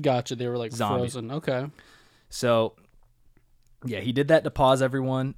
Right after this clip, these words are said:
Speaker 2: and then he went around slaughtering, putting all of his focus into the transfigured, uh, humans. And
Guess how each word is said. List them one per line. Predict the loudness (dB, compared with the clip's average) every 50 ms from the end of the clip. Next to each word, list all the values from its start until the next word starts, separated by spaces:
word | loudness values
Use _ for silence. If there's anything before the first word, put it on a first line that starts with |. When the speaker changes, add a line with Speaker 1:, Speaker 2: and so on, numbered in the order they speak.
| -10 -10
Speaker 2:
and | -6 -6 -4
then | -2 -2
he | -2 -2
went | -2 0 0
around | 0 0 2 0 0 -2 -4
slaughtering, | -6 -6 -2 0 0 0 0 0 -2 -4 -8 _ _ _ _
putting | 0 0 0 0 2
all | 4 6 6 6
of | 6
his | 4 0 -2
focus | 0 0 0 0 0 -2 -6 -4 -4
into | -4 -4 -4
the | -4
transfigured, | -6 -6 -6 -4 -4 -2 -4 -6 -6 -6 -6 -4 -4 -4 -6 -6 -8 _ _ _ _ -10
uh, | -6 -6 -4 -4 -6 -8 -10 -16 _ _ _ -20
humans. | -10 -6 -4 -4 -4 -4 -6 -10 -12 -14 -16 -18 _ _ _ _ _ _ _ _ _ _ _ _ _ _ _ _ _
And | -6 -4 -4 -4 -4 -4 -6 -6